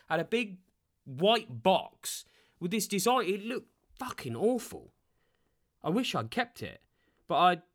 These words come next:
I, I complained about it, and they, oh, I don't know, who kn-, fifteen-year-old me isn't gonna get anywhere. But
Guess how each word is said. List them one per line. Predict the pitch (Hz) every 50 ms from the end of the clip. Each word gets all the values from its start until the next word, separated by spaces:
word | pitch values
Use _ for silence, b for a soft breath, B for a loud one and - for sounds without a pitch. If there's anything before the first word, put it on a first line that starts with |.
| _ - 131
I, | 165 175
I | 175
complained | 165 - 165 165 - 214 240 262 254 202
about | 139 113 107 104 101
it, | 101 73
and | 98 131 139
they, | 160 170 180 175 156 151 - _ -
oh, | 175
I | 170 143 120
don't | 113 98 87
know, | 87 87 85 87 85 85
who | 104 131 143
kn-, | 131 120 -
fifteen-year-old | - - 202 190 185 - 170 156 156 156 151 147 139 127 123
me | 131 131 123 104
isn't | 98 95 101 98
gonna | 104 104
get | 98 107 113 120
anywhere. | 131 139 127 95 80 65 57 62 - - _ _ _ _ _ _ _ _ _ _ _ _ _ _ _
But | - 123 117 110 -